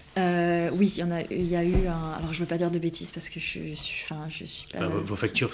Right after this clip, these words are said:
Speaker 2: à titre perso d'électricité, elles ont explosé ou ?
Speaker 1: Euh, les factures de gaz ont pas mal, euh, factures de gaz ont pas mal explosé. Après, il y a eu de l'aide gouvernementale pour l'électricité.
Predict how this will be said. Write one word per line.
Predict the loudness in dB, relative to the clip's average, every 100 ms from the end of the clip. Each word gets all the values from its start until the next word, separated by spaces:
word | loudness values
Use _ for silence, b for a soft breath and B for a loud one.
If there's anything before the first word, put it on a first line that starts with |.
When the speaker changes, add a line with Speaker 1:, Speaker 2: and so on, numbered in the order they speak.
| -2
Speaker 2:
à | -6
titre | -6 -4
perso | -2 0 0
d'électricité, | 0 -2 -2 0
elles | -2
ont | -4
explosé | -8 -8 -6 -2 0 0
ou ? | 0 4
Speaker 1:
Euh, | 6 8 8
les | 6 6 6 4
factures | 2 2 2 2
de | 2 0 0
gaz | 2 2 2 0
ont | -2
pas | 0
mal, | 0 0 0
euh, | -2 -2
factures | -4 -4 0
de |
gaz | 2 2 2
ont |
pas | 0 0
mal | 0
explosé. | 0 0 -2 2 2 2
Après, | 0 0
il |
y | 0
a |
eu |
de | 0
l'aide | -2 -2 -2
gouvernementale | -2 -2 -2 -2 -4 -6
pour | -4
l'électricité. | -4 -4 -4 -6 -6